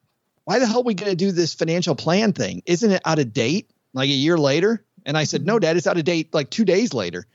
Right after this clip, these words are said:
Two days later, these numbers that were right at the time are now wrong." But I do like, much like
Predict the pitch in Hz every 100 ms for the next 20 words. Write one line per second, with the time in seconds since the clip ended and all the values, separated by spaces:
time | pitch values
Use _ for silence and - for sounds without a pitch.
0 | _ _ _ - 233 240 214 190 185 165
1 | 143 135 147 156 143 160 185 165 139 151
2 | - 151 131 139 143 139 143 139 123 120
3 | 113 - _ - 127 127 117 110 98 -
4 | - _ _ - - - _ - 120 180
5 | 170 170 156 294 285 151 127 139 - 156
6 | 165 - 151 135 123 -